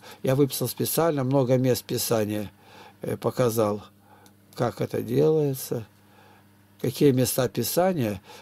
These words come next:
э, подходят, которые определяют то, что вот они говорят. Но страха Божия никакого нету. Совершенно. А человек без страха Божия, ну, кто он такой?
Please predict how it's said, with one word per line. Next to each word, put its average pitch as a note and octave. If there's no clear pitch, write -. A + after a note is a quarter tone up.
э, B2+
подходят, D#3+
которые B2+
определяют B2
то, -
что D3
вот C#3
они C3+
говорят. B2
Но G#3+
страха C4+
Божия F3
никакого D#3+
нету. A2
Совершенно. A2
А E3
человек F#3+
без D#3+
страха E3+
Божия, D#3+
ну, E3
кто F3
он G#2
такой? G#2